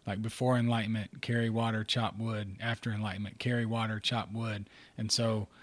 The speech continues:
like, what are we actually doing that's, like, fulfilling our purpose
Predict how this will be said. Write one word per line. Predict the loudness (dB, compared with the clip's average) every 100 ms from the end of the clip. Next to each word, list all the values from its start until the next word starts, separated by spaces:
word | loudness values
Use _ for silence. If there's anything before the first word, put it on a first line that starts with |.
| -20 -16 -4
like, | -4 -2 -8
what | 0 4
are | 6
we | 6
actually | 4 0 2 2 2
doing | 2 4 6 4 2 -2 -6
that's, | -4 -2
like, | -4 -6
fulfilling | -10 -2 2 2 2
our | 4
purpose | 4 4 -2 -2 -2